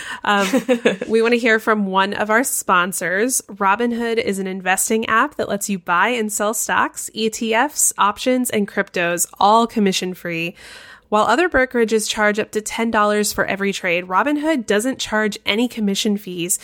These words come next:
so you can trade stocks and keep all of your profits.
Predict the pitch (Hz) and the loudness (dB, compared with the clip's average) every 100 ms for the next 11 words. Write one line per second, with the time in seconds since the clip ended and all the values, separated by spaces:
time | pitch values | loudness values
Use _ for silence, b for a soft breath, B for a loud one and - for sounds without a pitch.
0 | B B - 262 262 285 - 269 262 - | B B -2 2 4 2 4 2 2 0
1 | 214 208 208 - 196 - - 233 - _ | 2 2 0 -4 -4 -4 -2 -2 -4 _
2 | - 196 196 196 - 190 185 - 180 - | 4 4 4 0 -4 -4 -4 2 2 2
3 | 147 165 - | -4 -4 -4